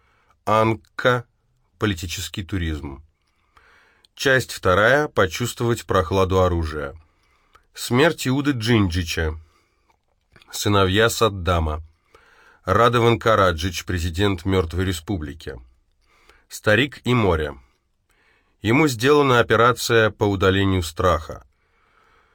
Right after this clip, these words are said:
Обретенный и вновь потерянный рай. Гражданскую войну в Сьерра-Леоне выиграли двести российских наемников. Отступление Косово, как в танке Косово. Взятие Сухума.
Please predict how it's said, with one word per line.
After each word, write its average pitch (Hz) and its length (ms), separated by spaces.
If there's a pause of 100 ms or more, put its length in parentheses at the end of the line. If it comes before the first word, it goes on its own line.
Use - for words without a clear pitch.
(140)
Обретенный 139 920
и 107 200
вновь 107 360
потерянный 98 680
рай. 78 320 (1400)
Гражданскую 123 720
войну 117 320
в - 60
Сьерра-Леоне 110 880
выиграли 123 600
двести 101 420
российских 92 640
наемников. 85 760 (1200)
Отступление 117 840
Косово, 123 640 (300)
как 104 220
в - 80
танке 120 460
Косово. 80 680 (720)
Взятие 143 640
Сухума. 87 680